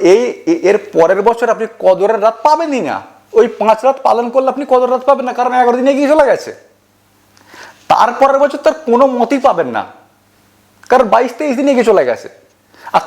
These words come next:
তারপরের বছর তো কোনো মতেই পেতে পারেন না, কারণ প্রায় এক মাসের বেশি এগিয়ে যাবে, তিরিশ দিনের বেশি এগিয়ে যাবে। তো তাহলে আপনি কদর রাত পাবেন কিভাবে? আমি কি বোঝাতে পারলাম? মোট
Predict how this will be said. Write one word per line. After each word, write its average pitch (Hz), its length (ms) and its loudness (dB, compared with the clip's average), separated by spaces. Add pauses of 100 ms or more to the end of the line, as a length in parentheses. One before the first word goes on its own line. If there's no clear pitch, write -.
তারপরের 262 460 2
বছর 269 200 -6
তো 254 40 -6
কোনো 220 240 -2 (120)
মতেই 233 280 0
পেতে 226 200 2
পারেন 202 180 0
না, 208 140 -2
কারণ 208 140 2 (100)
প্রায় 220 180 0 (120)
এক - 140 -4
মাসের 196 280 -4
বেশি 277 220 0
এগিয়ে 151 180 0
যাবে, 104 160 -4 (800)
তিরিশ 240 240 4
দিনের 254 200 2
বেশি 269 200 0
এগিয়ে 147 200 0
যাবে। 101 140 -2 (1800)
তো - 120 -10
তাহলে 185 200 0
আপনি 202 100 -12 (100)
কদর 180 260 -2
রাত 190 160 -6
পাবেন 208 260 -2
কিভাবে? 110 260 -12 (3250)
আমি 131 140 -2
কি 147 120 -10
বোঝাতে 143 260 0
পারলাম? 233 240 -2 (2000)
মোট 143 160 2